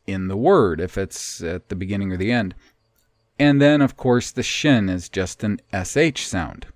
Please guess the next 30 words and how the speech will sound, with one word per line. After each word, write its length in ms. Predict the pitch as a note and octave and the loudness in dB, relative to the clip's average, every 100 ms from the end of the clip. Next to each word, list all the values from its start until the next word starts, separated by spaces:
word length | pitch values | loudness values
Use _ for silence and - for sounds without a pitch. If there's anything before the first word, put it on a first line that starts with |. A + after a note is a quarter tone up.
| _ | _
So 260 | - - F3 | -6 2 2
besides 500 | D3 - G3+ A3+ - | 2 2 4 4 2
for 220 | - B2+ | 2 2
those, 680 | A2 F3+ F#3+ A#2+ A2+ A2 - _ - - | 4 6 8 8 4 -2 -16 _ -16 -2
if 140 | C3 C#3 | 0 2
you 80 | |
take 320 | C#3 G3+ A#3 D#3+ | 0 2 2 4
away 380 | B2+ B2 B2+ | 6 8 6
a 100 | A#2+ | 4
lot 320 | A2 A2+ A#2+ B2 | 4 4 6 4
of 180 | G2+ | 2
the 320 | G2+ A2+ G#2+ G#2+ - - _ | 0 0 0 -4 -10 -16 _
redundance 1000 | F#2 A2+ A2+ G#2 B2 G#2 D#2+ - - - - _ _ _ _ | -2 0 2 6 6 6 0 -6 -10 -10 -12 _ _ _ _
in 240 | A#2+ A2+ G#2+ | -2 0 0
English 640 | B2+ B2+ A#2+ A2+ - - G2+ | 2 4 6 4 2 -10 -8
Germanic, 720 | G#2 A2 G#2 G2+ F2+ - - - - - _ - | -2 0 2 2 -2 -6 -16 -20 -20 -20 _ -2
you 400 | A2 A#2+ B2 B2 | 4 4 4 2
have 280 | B2 D#3+ | 2 2
an 80 | D#3+ | 2
alphabet 580 | B2+ C3+ - B2 A#2+ A#2+ | 4 2 2 2 4 2
that 340 | - A#2 A2+ G#2+ | 0 0 2 4
is 220 | G#2+ G2 | 4 2
extremely 640 | G2+ - - A2+ G2+ G2+ F2+ | -6 -8 -6 -2 -2 -2 -4
close 800 | - - D#3 A#2+ F2 - - - _ | -6 0 4 4 2 -6 -14 -16 _
to 320 | - B2 A2+ | -4 0 2
what 240 | A2 G#2+ D#2+ | 2 2 2
you 160 | A2 | 0
have 640 | G2 G2 F#2+ F#2 F2 - _ _ | -2 -2 -2 -2 -6 -12 _ _
in 140 | G2 F#2+ | -6 -4
Obri. 480 | G2 F#2+ E2+ C#2+ | -4 -4 -4 -8